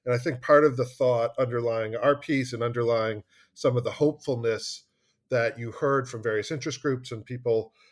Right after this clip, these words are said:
you know, on the Hill about that, uh, you know, that something might finally pass was just because it felt like the, you know, you know, that there'd been pressure building up for,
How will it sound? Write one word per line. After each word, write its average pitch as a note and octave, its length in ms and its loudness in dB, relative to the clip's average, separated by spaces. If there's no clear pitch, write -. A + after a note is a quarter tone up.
you A#2 120 -6
know, G2+ 80 -4
on A2 100 -4
the G#2+ 80 0
Hill D3 320 6
about A2+ 300 2
that, A2 160 -2
uh, A#2+ 120 -4
you B2+ 100 -4
know, A#2+ 60 2
that A2 180 -8
something C3 240 -6
might A2+ 160 -4
finally G#2+ 320 -8
pass D3 480 -4
was B2 100 -6
just B2 160 -12
because B2+ 380 -4
it A#2+ 140 -8
felt B2+ 340 0
like A#2+ 220 0
the, A2+ 320 -4
you A#2+ 80 -8
know, G2+ 180 -6
you A2+ 80 -8
know, G2+ 200 -6
that G#2+ 120 -14
there'd A#2 220 -4
been G#2+ 160 -6
pressure D3 360 -4
building A#2 380 0
up A2 220 -2
for, G#2 380 -4